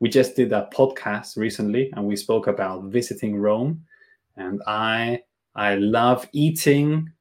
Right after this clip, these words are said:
an ice cream or having. Eh, es interesante, podemos decir eat or have, ¿okay? Te, eh, explicamos que have es tener,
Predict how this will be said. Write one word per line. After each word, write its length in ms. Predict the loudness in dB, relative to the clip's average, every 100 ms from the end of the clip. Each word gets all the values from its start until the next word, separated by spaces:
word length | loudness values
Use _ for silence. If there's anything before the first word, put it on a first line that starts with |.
| _ _ _ _ _ -10
an 140 | -2
ice 220 | 0 0 0
cream 460 | 2 4 2 -2 -2
or 200 | -4 -4
having. 600 | -4 0 2 2 2 -2 -14 -4 2
Eh, 160 | 2 2
es 120 | 2
interesante, 480 | 4 4 2 2 2
podemos 300 | 2 2 2
decir 340 | 2 2 0 -2
eat 320 | 0 0 -4 -14
or 180 | -6 -4
have, 540 | -4 -8 -8 -6 -8 -12 _ _ _ _ _ -10
¿okay? 160 | -2 0 0 -4 -4
Te, 420 | -2 -2 -4 -8 -14 _
eh, 280 | -8 -6 -6
explicamos 600 | -6 -4 0 2 2 2
que 300 | 2 2 2 -4 _ _ _ _
have 720 | -14 -8 -4 2 2 2 0 -2
es 220 | -4 0
tener, 540 | 2 4 4 2 -4